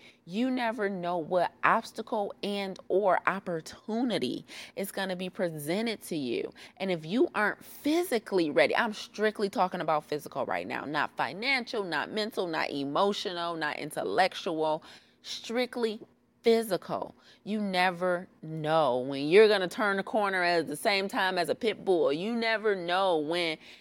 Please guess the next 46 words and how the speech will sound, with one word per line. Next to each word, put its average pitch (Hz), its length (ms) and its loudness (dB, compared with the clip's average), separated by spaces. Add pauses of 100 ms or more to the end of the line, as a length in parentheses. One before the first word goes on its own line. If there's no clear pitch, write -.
(220)
you 196 140 -2
know, 180 140 2
you're 160 200 0
gonna 202 160 -2
have 208 220 -4
to 175 100 -6
react 156 540 6
really 170 340 2
quickly 180 800 6
to 165 160 0
something, 135 600 2 (280)
and 269 200 0
you 330 120 4
don't 311 260 2
wanna 233 220 4
break 196 320 10
a 254 120 4
hip 208 280 6
trying 190 340 4
to 453 120 0
do 554 260 10
it. - 200 10
I 269 60 6
mean, 269 280 0
that's 226 360 4
the, 220 220 0 (480)
<laughs> - 460 -6
you 277 160 2
know, 226 220 10
long 170 380 4
and 233 140 -2
short 233 500 6
of 165 220 10
it. 131 220 2 (540)
And 247 420 6
or 190 340 10
you 208 260 0
want 208 340 -4
to 220 120 -2
be 190 280 -4
able 185 400 6
to 190 180 -4
climb 190 640 0
a 180 100 0
freaking 190 760 -2
mountain, 170 680 6